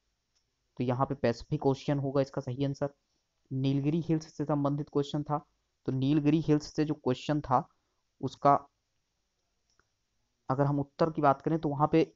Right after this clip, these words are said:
चाय की खेती होती है और पर्यटक स्थल भी है, तो यहाँ पे जो ऑप्शन था ऑप्शन से इस क्वेश्चन को करना था। नेक्स्ट है रक्त का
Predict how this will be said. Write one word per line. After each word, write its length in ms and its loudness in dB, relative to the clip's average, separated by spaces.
चाय 280 4
की 140 -6
खेती 280 -4
होती 320 -2
है 120 -2
और 160 4
पर्यटक 480 0
स्थल 320 -2
भी 160 -8
है, 120 -4
तो 60 -2
यहाँ 340 0
पे 100 0
जो 160 -2
ऑप्शन 380 0
था 160 0
ऑप्शन 340 2
से 120 -2
इस 80 -8
क्वेश्चन 280 -6
को 120 -16
करना 240 -6
था। 180 -6
नेक्स्ट 240 -2
है 160 0
रक्त 240 -2
का 140 0